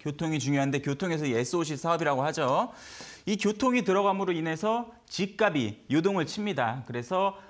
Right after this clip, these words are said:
여기 없던 지역에 여기 들어가거나 아니면 여기 기존에 있었는데 획기적으로 좋아지는 신실력이 또 생긴다던가, 그래서 이런 것들을 시청자님께서 잘 판단을 하셔야 되고, 그 기본이 되는 게 우리가 뭘 봐야 되냐면 사 차 교통망 이런 것들 우리가 보셔야 됩니다.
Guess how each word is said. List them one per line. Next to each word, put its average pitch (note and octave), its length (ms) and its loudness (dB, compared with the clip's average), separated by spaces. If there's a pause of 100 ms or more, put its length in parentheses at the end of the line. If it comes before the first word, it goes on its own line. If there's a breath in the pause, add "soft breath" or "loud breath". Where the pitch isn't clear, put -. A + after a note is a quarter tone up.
(260 loud breath)
여기 F3 260 4
없던 G#3+ 400 4
지역에 F#3+ 280 2
여기 C3 220 0
들어가거나 C#3 680 0
아니면 E3 540 0
여기 E3+ 280 2
기존에 F3+ 360 2
있었는데 D3 760 0
획기적으로 A3+ 580 2
좋아지는 E3 680 2
신실력이 G#3+ 580 0
또 F3 140 0
생긴다던가, F3 720 2 (260 loud breath)
그래서 C3+ 220 0
이런 F#3 280 2
것들을 G3+ 300 2
시청자님께서 F#3 640 -2
잘 C3+ 160 -2
판단을 F3 420 0
하셔야 F3+ 260 0
되고, C#3 400 2 (280 loud breath)
그 F3 120 0
기본이 A3 380 4
되는 G#3 240 4
게 G3 80 4
우리가 D#3 300 4
뭘 D3+ 260 4
봐야 D#3 180 4
되냐면 D3+ 400 2
사 C#3 220 -2
차 D3 260 0 (240 loud breath)
교통망 C#3 760 2
이런 C3+ 180 2
것들 D3 180 0
우리가 C3+ 300 0
보셔야 C#3 300 0
됩니다. C#3 400 2